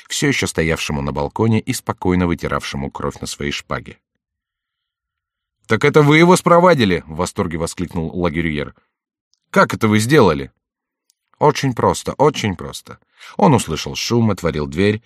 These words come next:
я и просадил его шпагой. Да это ещё не всё, дело дошло, кажется, до Тилиньи. Слышите, как он кричит?»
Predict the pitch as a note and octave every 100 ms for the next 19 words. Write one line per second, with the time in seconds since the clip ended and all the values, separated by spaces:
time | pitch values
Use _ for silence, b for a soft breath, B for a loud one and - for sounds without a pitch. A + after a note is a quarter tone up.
0 | b b E2+ A2 C#3 D#3 - E3 F3+ F3+
1 | F3+ - A3+ D3 G2 _ _ _ _ _
2 | - G2 C3+ G#2 F#2+ A2 G#2 G#2 - C3
3 | E2 A#2 C3 B2+ A#2+ C#3 C3+ C#3 C3 C3+
4 | C#3 B2+ C3+ - C#3 C#3+ D#3 G#3 G2+ D#2+
5 | - - F2+ - F#3+ A#3 G3 C3+ A2 A2+
6 | - D#2 -